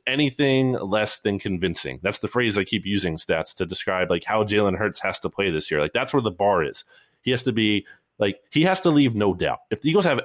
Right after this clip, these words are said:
any kind of doubt that he can be this team's long-term, uh, franchise starting quarterback, then they have the assets to pivot as soon as next offseason. And I think they will. They will not, like, hesitate to do that. I think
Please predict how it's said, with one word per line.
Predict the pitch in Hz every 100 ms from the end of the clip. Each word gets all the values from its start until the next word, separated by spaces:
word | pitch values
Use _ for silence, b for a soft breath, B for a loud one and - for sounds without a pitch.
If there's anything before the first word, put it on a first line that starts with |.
| -
any | 160 175
kind | 151 151
of | 139 98
doubt | 95 71 - b b
that | 101 95 - b b b
he | - 160
can | 165 135
be | 123 107 101 -
this | - -
team's | - 98 90
long-term, | 113 135 - 113 107 107 - B B B - - -
uh, | 107 95
franchise | - 127 131 123 120
starting | 123 117 110
quarterback, | 110 101 98 98 - _ B B B _
then | 113 110 110 - 110
they | 120
have | 127 151
the | 131
assets | 123 127 131 127
to | 127
pivot | 139 175 80 -
as | 104
soon | 131 123
as | 113
next | 127 131
offseason. | 143 156 90 92 104
And | 101
I | 113
think | 139 127
they | 113
will. | 120 107 82
They | 107
will | 113
not, | 135 175
like, | 131 123
hesitate | - 123 104 127 95
to | 98
do | 95 87
that. | 71 -
I | 90
think | - 110 104 -